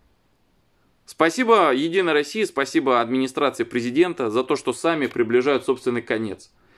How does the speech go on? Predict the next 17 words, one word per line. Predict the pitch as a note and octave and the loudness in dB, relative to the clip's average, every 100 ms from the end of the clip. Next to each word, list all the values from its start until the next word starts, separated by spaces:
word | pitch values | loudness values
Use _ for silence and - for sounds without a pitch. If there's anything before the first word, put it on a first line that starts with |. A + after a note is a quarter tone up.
| _ - | _ -6
Потому | B2+ C#3 C#3+ | -2 0 0
что | C#3 | -2
с | A#2+ | 0
этой | G3+ G3+ E3 | 0 2 0
властью | D3 C3+ - A#2+ G#2+ _ _ _ _ _ - | 2 0 -2 -6 -6 _ _ _ _ _ -10
куда-то | - C#3+ D3+ C3 | -2 2 2 2
выплыть, | B2 F#3 E3+ D3+ | 2 2 2 -4
куда-то | - B2+ C3 B2+ | -2 0 0 -2
выбраться | A#2 E3 D#3+ - G#2+ G#2+ _ _ _ _ _ - | 0 0 0 -2 -10 -12 _ _ _ _ _ -12
возможностей | A#2 C3+ B2+ D#3+ D3+ - B2+ | -2 -2 0 -2 -4 -6 -4
никаких | A#2 A#2+ C3+ B2+ | -2 -2 -2 -4
нет. | A#2 G2 - | -6 -8 -2
Дорогие | C3 D3 D#3 | -2 2 2
друзья, | D3 C3 | 2 0
что | - D3+ | 0 -2
думаете | D3+ D3 C#3+ | 0 -2 -2
вы? | C#3 A#2+ | 2 2